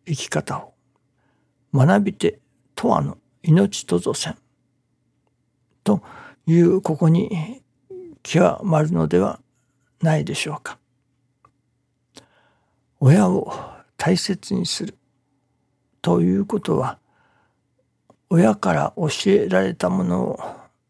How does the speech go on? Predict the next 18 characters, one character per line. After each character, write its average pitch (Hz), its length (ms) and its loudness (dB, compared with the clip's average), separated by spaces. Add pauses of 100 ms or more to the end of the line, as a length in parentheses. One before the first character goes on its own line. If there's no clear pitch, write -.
大 - 180 -4
切 - 320 -6
に - 100 -8
す - 220 -10
る - 80 -20 (560)
と 156 180 0
同 151 200 2
時 143 180 -4
に、 151 160 0 (560)
親 190 240 6
の 190 180 2
姿 208 540 -2
を - 220 -12 (480)
大 147 180 -4
切 - 380 -8
に 156 100 -8
す - 160 -8
る。 - 160 -16